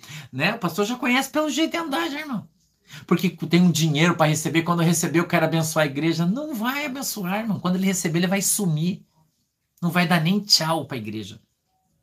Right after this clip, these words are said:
Nem tchau. Não vai fazer, irmão. Você, você ilude, os caras iludem os irmãos e tem muita gente fazendo isso aí, indo nessa onda aí. Entendeu, irmão?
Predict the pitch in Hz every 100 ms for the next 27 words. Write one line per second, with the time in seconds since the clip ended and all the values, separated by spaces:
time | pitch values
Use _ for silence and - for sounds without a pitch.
0 | _ _ _ _ _ _ - 160 190 240
1 | 240 196 202 208 147 - 233 208 311 320
2 | 262 185 226 262 226 - _ _ _ _
3 | - - - 214 180 - 202 190 175 170
4 | 175 240 180 147 113 - _ - - 196
5 | 202 165 175 165 226 170 147 131 123 147
6 | 120 151 185 165 151 175 160 180 208 175
7 | 120 156 170 - 175 139 156 160 160 160
8 | 170 151 156 156 160 165 165 180 156 160
9 | 165 135 175 - _ _ _ 156 156 156
10 | 156 _ _ - _ _ _ - - 139
11 | 123 123 214 233 113